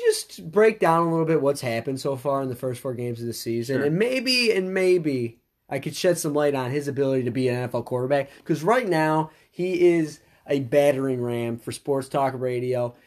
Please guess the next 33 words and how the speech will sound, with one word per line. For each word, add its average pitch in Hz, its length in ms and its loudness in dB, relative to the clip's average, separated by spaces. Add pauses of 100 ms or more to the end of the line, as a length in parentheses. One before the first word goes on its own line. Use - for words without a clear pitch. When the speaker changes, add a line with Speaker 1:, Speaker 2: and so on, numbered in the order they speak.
(140)
Speaker 1:
He's 151 80 -20
getting 160 220 4
killed 190 360 4
in 185 80 4
the 175 80 0
media. 131 560 0 (220)
Just, 320 180 -6
could 494 120 -2 (100)
we, 208 260 -10
could 240 100 -10
we 277 120 -4
just 262 160 -6
hear 226 160 4
him 175 80 2
out 143 140 4
a - 20 0
little 110 160 -2
bit? 101 320 -10
Speaker 2:
Sure. 185 280 -8 (200)
Let's, 123 120 -10
Speaker 1:
All 180 60 4
right. 143 80 6
Speaker 2:
let's - 140 -6
hear 156 100 -2
it, 135 60 -4
Mike. 123 320 -10 (160)
Speaker 1:
Week 226 240 4
one 190 300 6
co-, 175 100 -6
results 165 360 2
in 160 60 -2
a 151 80 2
win. 139 300 -2